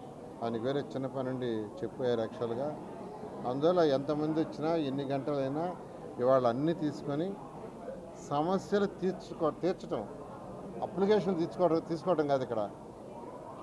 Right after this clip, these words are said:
స్పాంటేనియస్గా చేయగలిగిన చేయటం, లేదు ఏదైనా డిస్కస్ చేసి చేయాలంటే చేయటం,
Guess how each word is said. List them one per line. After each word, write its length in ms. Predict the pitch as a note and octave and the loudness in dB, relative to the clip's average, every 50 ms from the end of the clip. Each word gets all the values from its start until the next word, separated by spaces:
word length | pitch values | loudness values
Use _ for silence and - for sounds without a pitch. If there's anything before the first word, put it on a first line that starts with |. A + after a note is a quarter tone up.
| - - - - - - - - | -10 -10 -12 -12 -12 -12 -12 -2
స్పాంటేనియస్గా 800 | - C3 C3+ D3 E3 D#3 E3 F3+ F3 F3 E3+ D#3 - - F3 D#3+ - - | 0 4 4 4 4 2 2 2 2 2 2 0 0 -2 -4 -2 0 0
చేయగలిగిన 420 | D3 D#3 D3 D#3 D#3 D#3 D#3 C#3 C3 - - | 0 2 4 2 2 2 2 0 -2 -2 -2
చేయటం, 340 | C#3 C#3 C#3 - F3+ G3 G3 G3+ - - - - - - - - - - - - - D3 | -2 -2 -2 -2 -4 -4 -4 -8 -12 -14 -14 -14 -16 -16 -18 -18 -18 -18 -16 -12 -6 0
లేదు 440 | D3 E3 F3+ F#3+ F3 F#3 F#3 F3 F3 | 2 4 4 6 6 6 6 6 6
ఏదైనా 200 | E3+ E3+ D#3+ D#3 | 6 6 4 4
డిస్కస్ 480 | C#3+ C#3+ D3 C#3 D#3+ F3 E3 E3 - F3 | 2 0 -2 -2 -2 -2 -2 0 0 0
చేసి 140 | E3 D3 - - | 0 0 2 2
చేయాలంటే 400 | D3 D3 D3 C#3 C#3 C3 B2 C#3+ B2+ - - | 4 4 4 4 2 -2 -4 -6 -6 -4 -4
చేయటం, 380 | C3+ C#3 C3+ - D#3 D#3 D#3+ | -4 -4 -2 -2 -2 -2 -2